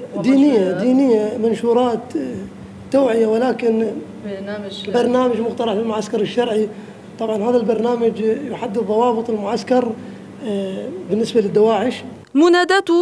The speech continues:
Speaker 2: "يا محمد، يا علي"، تسمية عبد النبي، عبد الرسول أو عبد الحسين، وقول "الاتكال على الله وعليك"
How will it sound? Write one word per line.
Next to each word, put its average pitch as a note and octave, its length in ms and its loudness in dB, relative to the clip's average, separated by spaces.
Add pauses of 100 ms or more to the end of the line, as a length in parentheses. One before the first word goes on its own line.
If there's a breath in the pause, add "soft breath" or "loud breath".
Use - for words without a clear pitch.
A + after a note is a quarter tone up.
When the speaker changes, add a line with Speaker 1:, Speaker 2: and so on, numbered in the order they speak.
(200)
Speaker 2:
"يا A#3 200 0
محمد، F#3+ 460 -2 (220)
يا G3 140 0
علي"، B3 480 0 (260)
تسمية F#3+ 400 -2
عبد F#3 200 -4
النبي، G3+ 640 2
عبد F3+ 220 -4
الرسول G3+ 460 0
أو C#4 160 0
عبد C#4+ 220 2
الحسين، A3 420 -6 (640 soft breath)
وقول A3 440 -2 (300)
"الاتكال G#3+ 540 -2
على G3+ 240 2
الله G3+ 300 2
وعليك" A3 600 0